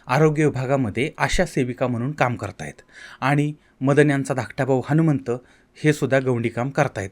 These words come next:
तर अशा पद्धतीने या परिवाराची माहिती समोर येते. तारीख आहे सात सप्टेंबर दोन हजार चोवीस. आता या दिवशी मदन पाटील यांनी पहिल्यांदा त्यांच्या घरामध्ये गणपती बाप्पाची प्राणप्रतिष्ठा केलेली आहे, म्हणजे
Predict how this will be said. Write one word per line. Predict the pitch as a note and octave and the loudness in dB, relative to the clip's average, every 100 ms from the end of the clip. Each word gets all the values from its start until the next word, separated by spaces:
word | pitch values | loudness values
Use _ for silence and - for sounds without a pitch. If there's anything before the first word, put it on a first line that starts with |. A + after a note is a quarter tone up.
| F3+ | -8
तर | |
अशा | G3 F3+ | -6 -6
पद्धतीने | G3 F3 D3 D3+ D3+ | -4 -4 -4 -4 -4
या | D3 | -4
परिवाराची | C#3 C3 A#2 A2+ A2+ C3 | -4 -2 -2 -4 -6 -6
माहिती | A2+ G#2 D3 | -6 -8 -6
समोर | D#3+ C3 G2 | -2 0 -2
येते. | D#2+ - - - - - _ - | -6 -14 -20 -20 -20 -20 _ 4
तारीख | F3 G3 | 6 8
आहे | F#3 F3 | 6 4
सात | F3 E3+ - | 4 2 2
सप्टेंबर | D#3 - C#3+ C#3+ | -2 0 0 2
दोन | C3 C3+ | 2 2
हजार | B2+ A2+ B2 - | 0 -2 -4 -4
चोवीस. | D#3 C3+ G2+ - | -4 -2 -6 -10
आता | C#3 - | -8 -2
या | C3 D3+ | 2 2
दिवशी | C#3+ A2+ - G#2+ | 2 -2 -6 -6
मदन | A2 C#3 D#3+ | 0 2 2
पाटील | D#3 B2+ C3+ B2+ | 0 -4 -2 0
यांनी | G#2+ G#2 | 0 -2
पहिल्यांदा | A2+ - C#3 D3 A#2 G2 G#2+ _ - - - - | -2 -2 2 4 2 -2 -8 _ -20 -20 -8 0
त्यांच्या | C#3+ D3+ E3 | 2 2 2
घरामध्ये | C3 C3 B2+ G2 B2 | 2 0 0 -2 -2
गणपती | C3 A#2+ B2+ A#2 | 0 -2 -4 -4
बाप्पाची | A2+ G#2+ A2+ G#2+ D#3 F3 - - | -4 -4 -6 -8 -8 -10 -12 -6
प्राणप्रतिष्ठा | A#2+ A#2+ A#2 G#2 G#2 - C3+ | -2 -2 -4 -6 -8 -8 -4
केलेली | F3+ E3 B2+ G#2 | 2 4 4 2
आहे, | E2+ | -4
म्हणजे | G#2 A#2 | -6 -4